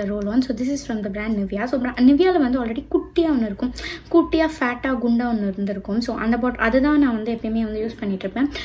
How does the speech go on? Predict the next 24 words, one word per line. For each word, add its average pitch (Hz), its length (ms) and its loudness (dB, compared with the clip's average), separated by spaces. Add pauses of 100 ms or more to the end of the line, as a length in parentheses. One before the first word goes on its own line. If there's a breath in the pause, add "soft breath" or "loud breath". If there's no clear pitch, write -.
So - 120 -4
இது 302 140 4
வந்து 294 240 6
கொஞ்சம் 233 240 4
புதுசா 262 280 0
இருந்துச்சு. 214 360 -4
So 233 80 0
அதனால 226 300 -2
வந்து 220 200 -2
இதுதான், 262 440 0
இது 226 220 -2
வந்து 240 200 -2
புதுசா 254 240 -2
இருக்கே, 233 260 -4
try 214 140 -4
பண்ணலாம் 208 320 -6
அப்படின்னு 202 180 -4
சொல்லிட்டு 196 100 -6 (220)
இது 220 120 -2
வந்து 208 240 -4
ஒண்ணு 208 160 -4
வந்து 190 220 -4
வாங்கியிருந்தேன். 190 520 -4 (320 loud breath)
And 220 180 -4